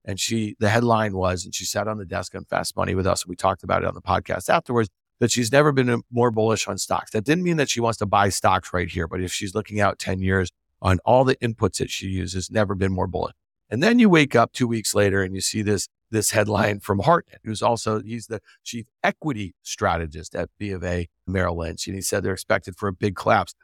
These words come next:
It's really hard for retail <laughs> clients to get their arms around some of this stuff. Make some, help, help me make some sense of this. When you have the biggest, one of the biggest money center banks in our country, which has a huge bullhorn,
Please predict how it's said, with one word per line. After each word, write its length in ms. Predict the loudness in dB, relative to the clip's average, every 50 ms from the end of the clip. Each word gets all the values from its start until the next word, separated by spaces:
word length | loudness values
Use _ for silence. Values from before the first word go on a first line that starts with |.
| _ _ _ _ _ _ _ _ _
It's 80 | 0
really 200 | 2 2 2 0
hard 480 | 0 2 4 4 6 4 2 0 -4 -8 _ _ _
for 120 | 0 2
retail 460 | 4 4 2 2 2 2 2 2 2 0
<laughs> 0 |
clients 420 | 0 0 0 2 2 0 -2 -6
to 60 | -6 -4
get 120 | -4 -4
their 80 | 0 0
arms 280 | 0 0 0 -2 -2
around 260 | -2 0 -2 -2 -2
some 140 | -4 -6 -6
of 80 | -4 -4
this 140 | -4 -4 -2
stuff. 220 | -2 -2 -2 -4 _ _ _ 2
Make 240 | 4 4 4 2
some, 300 | 2 2 2 2 2 0 -4 _ _ _ _ _ _ _ 2
help, 220 | 2 2 2 2
help 200 | 2 2 2 2
me 140 | 0 0 2
make 220 | 4 4 4 4
some 200 | 2 0 -2 0
sense 380 | -2 0 2 2 2 2 0 -2
of 80 | -2 0
this. 180 | 0 0 0
When 120 | -2 -2 0
you 100 | 2 4
have 220 | 4 4 4 4 2
the 140 | 2 2 2
biggest, 460 | 4 4 4 6 6 6 4 2 0 -2
one 160 | -2 -2 0
of 60 | 0
the 60 | -2
biggest 360 | 0 0 2 4 2 2 2
money 240 | 0 0 0 0 0
center 240 | -2 -2 -2 -2 -2
banks 440 | -4 -6 -8 -8 -10 -12 -12 -10 -8
in 140 | -6 -4 -4
our 140 | -4 -4 -4
country, 520 | -6 -6 -6 -6 -8 -10 -10 -8 -8 -10
which 240 | -10 -12 -14 -6 -4
has 180 | -2 -2 -2 -4
a 60 | -8
huge 320 | -4 -2 -2 -2 -2 0
bullhorn, 440 | 2 4 4 4 4 2 2 0